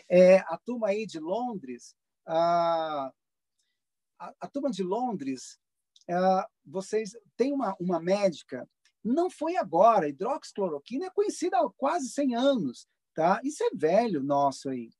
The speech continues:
Então, uma médica, ah, de Londres, há uns quinze anos fez uma pesquisa, porque os ingleses dominaram muitos anos a hidroxicloroquina na África,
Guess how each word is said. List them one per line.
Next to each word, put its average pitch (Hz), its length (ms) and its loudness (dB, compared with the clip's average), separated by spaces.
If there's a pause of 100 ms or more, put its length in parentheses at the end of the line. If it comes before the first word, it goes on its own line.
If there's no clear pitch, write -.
(800)
Então, 220 320 0 (240)
uma 247 160 -2
médica, 170 540 0 (360)
ah, 160 240 0
de 147 140 -4
Londres, 180 520 0 (240)
há 165 140 0
uns 190 320 -2
quinze 285 400 2
anos 185 340 0
fez 170 220 -2
uma 170 140 -4
pesquisa, 202 680 -2 (180)
porque 214 400 2 (220)
os 196 160 2
ingleses 233 800 6
dominaram 226 580 0
muitos 254 380 -4
anos 214 320 2
a 156 60 -2
hidroxicloroquina 143 1040 0
na 247 320 -2
África, 120 500 -8